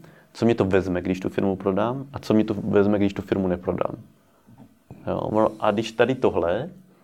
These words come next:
si popíšete, tyhle čtyři odpovědi, tak najednou máte jako kdyby další vstupy z různých úhlů pohledu na tu stejnou věc a právě ty úhly pohledu jsou nesmírně důležitý.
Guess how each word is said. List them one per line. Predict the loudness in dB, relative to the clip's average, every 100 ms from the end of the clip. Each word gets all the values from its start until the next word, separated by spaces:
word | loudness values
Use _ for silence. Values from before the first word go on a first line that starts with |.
| _ -20
si | -6 -2
popíšete, | -2 -2 -6 -4 0 0 0
tyhle | 0 0
čtyři | 0 -2 -2
odpovědi, | -2 -2 0 0 0 -2 -4 -10 -20 -16 -8
tak | 2
najednou | 4 6 4 0 -2 -4
máte | -2 -2 0 2 2 0
jako | -2 0
kdyby | 2 2
další | 2 0 -8
vstupy | -10 -8 -8 -4 -4 -4 -8 -8
z | 0
různých | 2 4 2 2 2
úhlů | 4 4
pohledu | 4 2 2 2 4 2 2 -2 -16 -12 -12 -6 2
na | 2
tu | 2 -2
stejnou | -2 0 2
věc | 2 2 0
a |
právě | 0 2 0
ty | -2
úhly | 0 0 -2
pohledu | -2 0 0
jsou | 0 -2
nesmírně | -2 -2 -4 -2
důležitý. | 2 2 2 -2 -2 -2